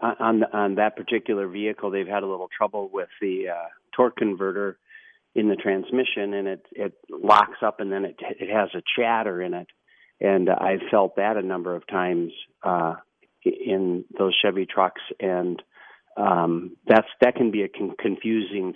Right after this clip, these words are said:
feel also, 'cause it feels like a whole bunch of different things, a, a misfire, a vibration, or whatever. But those are the types of things that could cause it. But, uh, I'd have to do a little research on,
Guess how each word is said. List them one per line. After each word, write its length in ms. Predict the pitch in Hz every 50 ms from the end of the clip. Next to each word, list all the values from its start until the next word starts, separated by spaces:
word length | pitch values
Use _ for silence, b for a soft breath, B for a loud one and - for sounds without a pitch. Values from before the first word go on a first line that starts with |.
| - -
feel 400 | 113 107 104 101 90 87 82 -
also, 440 | - 107 120 120 - - 95 82 80 -
'cause 140 | 104 95 85
it 120 | 92 85 - -
feels 220 | 117 110 107 92
like 160 | 95 90 87
a 40 | 95
whole 140 | 90 95 104
bunch 220 | - 95 90 - -
of 60 | -
different 320 | - 98 - 107 98 90 -
things, 260 | 104 104 101 92 82
a, 160 | 92 90 85 - _ b b b b b b 85
a 40 |
misfire, 560 | 95 98 107 98 - - 107 98 101 101 101 95
a 80 | 87
vibration, 680 | 82 87 90 85 104 104 104 98 - - 101 92 90 90
or 120 | 87 87
whatever. 680 | 65 - 92 95 101 95 95 98 92 90 85 80 82 - _
But 160 | 90 90 90 - - - B B B B B B B B B -
those 160 | 131 151 147 147
are 40 | 139
the 80 | 120 107
types 260 | - 127 117 110 - -
of 80 | 101
things 240 | - 113 110 107 98 90 -
that 160 | 107 95 -
could 180 | - 107 95 -
cause 380 | - 113 110 101 101 101 92 -
it. 200 | 95 82 - - _ -
But, 260 | 101 92 - _ -
uh, 260 | 101 92 92 92 87 87 - b b b b b b
I'd 180 | 104 113 120
have 140 | 131 127 -
to 80 | - 113
do 120 | 120 117
a 20 | 107
little 160 | 107 98 101
research 460 | 98 107 113 110 - - 101 92 - -
on, 160 | 98 92 90